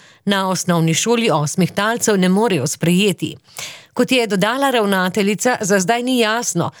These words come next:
koliko časa bodo ti otroci sploh ostali v Sloveniji. Če bi šlo za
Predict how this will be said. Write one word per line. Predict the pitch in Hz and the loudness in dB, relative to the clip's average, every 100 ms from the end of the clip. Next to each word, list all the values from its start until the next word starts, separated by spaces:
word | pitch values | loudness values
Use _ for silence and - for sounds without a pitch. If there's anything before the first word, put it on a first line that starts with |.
| - _ | -20 _
koliko | - 294 302 285 | 0 2 2 0
časa | 208 175 202 285 | 0 -2 -2 -2
bodo | 233 196 | 0 0
ti | 190 285 | 0 0
otroci | 285 196 202 220 277 | 0 0 0 -2 -4
sploh | - 285 | -2 0
ostali | 262 - 196 226 254 | 0 0 0 0 0
v | 240 | -2
Sloveniji. | - 160 208 170 139 98 151 - - - | 0 0 2 0 -2 -6 -12 -16 -20 -4
Če | - | 0
bi | 202 | 2
šlo | - 220 202 | 2 2 2
za | 202 | 0